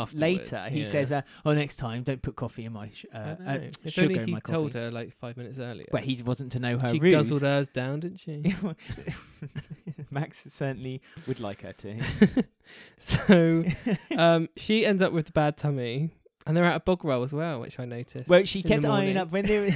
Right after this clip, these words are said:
Speaker 2: <laughs> when they're in the office. She went out to buy the two coffees and toilet paper
Speaker 1: <laughs>
Speaker 2: because they'd
Speaker 1: Bog
Speaker 2: run out.
Speaker 1: roll.
Speaker 2: Bog ro-, sorry,
Speaker 1: That's
Speaker 2: bog
Speaker 1: what
Speaker 2: roll.
Speaker 1: Jack
Speaker 2: We're in
Speaker 1: calls
Speaker 2: London.
Speaker 1: it.
Speaker 2: <laughs> Jack, talk more, Jack.
Speaker 1: That made
Speaker 2: Um,
Speaker 1: me feel sick as well.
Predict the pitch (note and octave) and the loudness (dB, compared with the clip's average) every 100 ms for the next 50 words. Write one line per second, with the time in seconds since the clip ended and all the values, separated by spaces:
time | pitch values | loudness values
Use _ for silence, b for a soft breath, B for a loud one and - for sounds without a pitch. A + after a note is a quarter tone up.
0 | - - - G3 G#3+ G#3+ G3+ G3+ G3 G3 | -2 -10 -2 0 4 6 6 8 6 4
1 | C#3+ F#3 F#3 F3+ E3+ D#3+ F3 E3 D#3+ D#3 | 0 0 0 0 0 0 2 2 0 -4
2 | - D#3+ - F#3+ F#3 E3 D3 C3 B B | -4 -2 2 4 4 4 2 -2 B B
3 | D#3 D3 D3 - F3 C#3 A#2 - E2+ A2+ | -2 -2 -2 0 4 4 2 -4 -4 -4
4 | F2+ F2+ - - - C3+ C3+ C#3+ E3 D3 | -4 -6 -10 -10 -4 -2 0 8 10 10
5 | C3+ A#2 A#2 - - C#3+ B2+ - A2+ G#2+ | 6 2 -2 -10 2 2 2 -6 -8 2
6 | D#3+ D3 A#2 D3 - C#3 C#3+ C3 A#2 A#2+ | 4 4 4 2 2 4 4 4 0 -2
7 | G#2+ - - - - D3+ A#2+ B B B | -6 -10 -10 -12 -10 -6 -6 B B B
8 | - - F3 C#3 B2+ B2 G#2 - _ - | 0 2 2 2 -2 -2 -6 -10 _ -2
9 | A3 A#3+ G#3 F3+ C#3+ C3+ - - B2+ D3 | 6 8 8 6 2 -2 -4 -6 -4 -2
10 | C3+ F#2 D#2 D#3+ | -2 -2 -8 -12